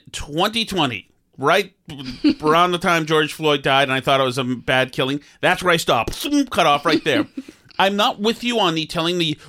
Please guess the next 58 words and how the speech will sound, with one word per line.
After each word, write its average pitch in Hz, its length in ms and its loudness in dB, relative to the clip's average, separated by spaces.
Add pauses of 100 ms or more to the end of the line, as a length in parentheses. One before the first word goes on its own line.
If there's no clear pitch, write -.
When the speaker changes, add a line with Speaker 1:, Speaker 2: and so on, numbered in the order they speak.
Speaker 1:
rioters 165 460 4
to - 100 -8
go 151 200 2
out, 151 520 2
even 160 240 -4
though 156 120 4
there 160 120 0
was 160 120 -2
covid 156 420 2
and 135 100 0
that 143 60 -2
would 143 120 -2
be 147 140 -4
healthy 147 240 -2
'cause 160 160 -4
it's 135 100 -10
a 139 60 -2
public 151 300 -4
health 156 220 -2
thing, 175 300 -2 (340)
even 170 260 -2
though 160 100 2
you 143 160 0
had 147 140 2
a 143 60 4
hundred 147 360 0
seventy 147 220 0
people 147 220 -6
sign 151 240 0
the 143 60 -4
thing 160 220 0
saying, 147 240 0
"Yes, 226 280 2
you 170 60 -4
should 156 140 -6
get 196 120 0
outside 196 440 2
and, 143 240 0
and, 143 400 0 (260)
and 165 100 -8
protest." 185 360 0 (320)
I'm 269 100 2
not 240 220 2
there 254 180 4
with 240 220 -4
you. 247 160 -4 (180)
My 285 140 2
mind 254 260 2
stopped - 380 -2
developing 185 600 -2 (320)
right 175 160 2
when 214 120 0
you 208 160 4
all 185 160 4
went 170 180 -2
<laughs> - 180 -20
fucking 214 400 -2
nuts. - 460 -4